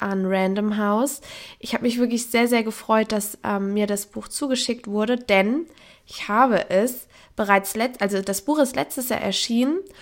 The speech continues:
und ich hatte es kurz nach der Veröffentlichung auch schon wie oft in der Hand, hab's aber immer wieder beiseite gelegen, weil ihr kennt das bestimmt. Man sieht dann auch noch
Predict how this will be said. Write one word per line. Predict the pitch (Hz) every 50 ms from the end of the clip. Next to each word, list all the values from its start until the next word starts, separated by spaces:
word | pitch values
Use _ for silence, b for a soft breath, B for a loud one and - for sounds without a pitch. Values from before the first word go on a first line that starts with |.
| B B B B B
und | 226 233
ich | 254 - -
hatte | 269 269
es | 262 254 -
kurz | - - 302 302 -
nach | 277 254 247
der | - 254 247
Veröffentlichung | 247 - 240 - 240 - 240 226 - 214 208 - 226 220 -
auch | - - 220 220
schon | - - 247 240 226 214
wie | 240 269 294 -
oft | - 247 247 - -
in | - 208 208
der | 208 196 190
Hand, | 196 202 214 240 262 254 B B B B B B
hab's | - 294 294 -
aber | - - 262 254 - -
immer | - 330 370 359 311
wieder | 294 294 285 277 254
beiseite | 277 240 220 226 214 220 220 247 233
gelegen, | 240 202 208 202 202 214 208 196
weil | 196 196 208 214 -
ihr | 208 196
kennt | - - 214 202 196 196
das | 202 196 -
bestimmt. | - 208 202 - - - 202 202 202 202 202 202 - B B B B B B B B
Man | - 180 175
sieht | - 185 185 -
dann | 180 175 202
auch | 202 185 - -
noch | 190 -